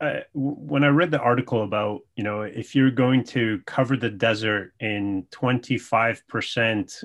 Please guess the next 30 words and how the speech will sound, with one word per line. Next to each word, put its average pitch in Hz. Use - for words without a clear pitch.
in 104
solar 110
panels, 123
and, 151
uh, 139
okay, 139
you 123
know 165
what? 165
Yeah, 139
maybe 139
we're 131
gonna 123
need 120
to 123
increase 113
our, 107
uh, 110
consumption 113
of 101
electricity 113
by 104
twenty-five 107
percent 110
if 101
we're 104
all 104
driving 107
E 107
Vs. 113